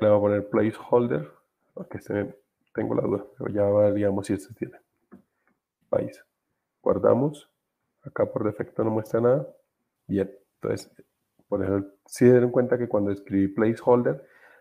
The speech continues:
mm, o sea, sí lo identificó como una palabra, pero no es una etiqueta para esto. Cuando es,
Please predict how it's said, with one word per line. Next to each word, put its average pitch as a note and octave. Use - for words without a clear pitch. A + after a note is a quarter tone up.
mm, G#2
o G2+
sea, G#2
sí A#2+
lo C#3
identificó B2
como B2+
una C3
palabra, A2+
pero G2+
no G2+
es G2+
una A2+
etiqueta G2+
para G2+
esto. -
Cuando G2+
es, G#2+